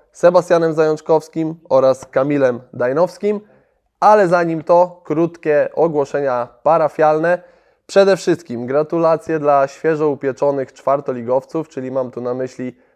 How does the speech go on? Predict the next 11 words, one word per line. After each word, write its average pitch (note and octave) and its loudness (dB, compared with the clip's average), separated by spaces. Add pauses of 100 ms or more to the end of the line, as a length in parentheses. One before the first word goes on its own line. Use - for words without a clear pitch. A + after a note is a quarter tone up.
Tęczę E3+ -2
Biskupiec E3 -2 (320)
oraz E3 2 (320)
M F#3 0
K C#3+ 2
S C#3 0
Olimpię C3+ -2
Olsztynek. D#3+ -4
Panowie, C3+ -2
gratulujemy C#3 -2
serdecznie. C#3 -4